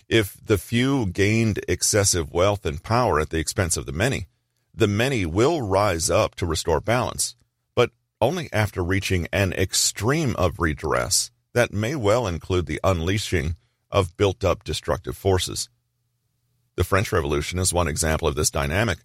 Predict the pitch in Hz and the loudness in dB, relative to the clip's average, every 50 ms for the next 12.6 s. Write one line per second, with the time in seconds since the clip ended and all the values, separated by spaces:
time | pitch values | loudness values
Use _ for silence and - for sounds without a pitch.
0 | _ _ _ _ _ - 135 156 156 - _ _ - 95 - - 95 90 87 73 | _ _ _ _ _ 0 0 0 0 -6 _ _ -6 -6 -6 -2 -2 -2 0 0
1 | 76 76 78 78 92 - 101 95 - - _ _ _ _ _ - - 127 110 - | 0 0 0 0 0 2 0 0 0 -2 _ _ _ _ _ -2 0 0 0 0
2 | - - - - 123 120 110 92 85 76 80 90 - - 101 107 104 98 95 90 | -4 -10 -4 -2 -2 -2 0 -2 -2 -2 0 -2 -2 0 0 0 0 0 0 0
3 | - 87 90 90 - 101 101 95 87 87 - 85 85 82 76 73 85 98 101 95 | 0 0 -2 0 0 0 2 2 0 0 0 0 0 0 -2 -4 -2 -2 -2 -2
4 | - - 90 78 78 73 - - - - - - 92 - 92 76 73 - - 95 | -2 -2 -2 -2 -2 -2 -2 -2 -2 -2 -2 0 -2 -2 -2 -2 -4 -4 -2 -2
5 | 82 - - 73 62 52 50 - - - 104 92 - - - - - - _ _ | -2 -2 -2 -4 -4 -6 -8 -6 -4 -2 0 0 0 -2 -4 -8 -10 -12 _ _
6 | _ _ _ _ _ - 110 107 92 92 92 90 90 87 87 147 160 - - - | _ _ _ _ _ 0 0 0 2 0 0 -2 0 0 0 0 -2 -2 -4 -6
7 | - - - _ _ _ _ _ _ _ - 123 - - - - 139 139 143 139 | -6 -6 -8 _ _ _ _ _ _ _ -4 -2 0 0 0 0 0 0 0 0
8 | 120 101 107 95 117 117 110 95 - - 90 85 87 92 90 98 98 95 101 - | 0 0 2 2 2 0 0 -2 0 0 2 2 2 2 0 -2 -2 -2 -4 -6
9 | - - 90 80 76 90 104 101 90 71 - 82 90 - - 90 85 80 - - | -4 -4 -4 0 0 0 0 2 0 0 2 0 0 0 0 0 0 0 0 0
10 | 95 90 85 - 101 90 95 101 98 - - 90 90 78 73 - - 71 76 85 | 0 0 0 0 -2 0 -2 -2 -4 -4 -4 -2 -2 -2 -2 -4 -2 0 0 2
11 | 104 104 87 - - 73 76 69 76 95 - - _ _ _ _ _ _ _ - | 2 0 -4 -4 -2 -2 0 0 0 -2 -4 -8 _ _ _ _ _ _ _ -8
12 | 95 104 117 113 117 107 104 104 104 98 95 90 | -2 0 0 2 2 2 2 2 2 2 0 0